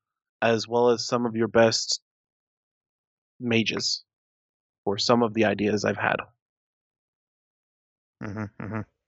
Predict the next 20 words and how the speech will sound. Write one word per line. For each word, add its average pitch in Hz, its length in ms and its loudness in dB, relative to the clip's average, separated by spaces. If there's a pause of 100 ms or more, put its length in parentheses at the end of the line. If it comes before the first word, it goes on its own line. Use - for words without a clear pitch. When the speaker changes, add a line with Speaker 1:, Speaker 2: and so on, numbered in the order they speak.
(540)
Speaker 1:
So 113 500 -2
let 123 240 2
your 127 100 4
crews 123 360 2
know 127 420 2 (300)
what's 120 200 -4
going 117 240 2
on, 175 240 2 (560)
and 107 480 -4 (920)
let 113 220 2
me 123 120 -4
know 123 200 4
of 123 80 2
any 135 160 -2
resistance. 143 600 -2 (560)
You're 123 100 2
all 117 100 6
dismissed. 110 480 -8 (680)
Speaker 2:
They, 101 400 2
uh, 98 360 2